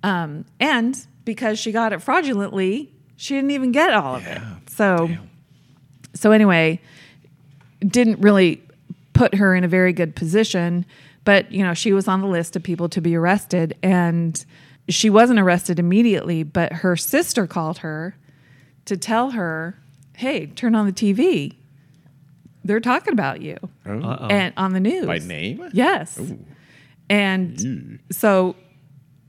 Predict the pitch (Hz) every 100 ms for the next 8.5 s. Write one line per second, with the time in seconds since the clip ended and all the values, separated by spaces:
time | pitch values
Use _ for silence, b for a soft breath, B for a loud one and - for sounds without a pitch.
0 | _ 196 156 - 311 214 - 180 190 196
1 | 202 226 214 226 262 - 147 - _ _
2 | - 127 165 - 196 180 175 180 185 -
3 | - - 185 170 170 175 175 175 180 180
4 | 180 190 190 180 170 - - _ - -
5 | 170 151 165 175 - _ 185 170 - 170
6 | 160 160 156 214 208 170 - 214 - 170
7 | 165 185 208 190 180 175 175 170 160 -
8 | - - 156 156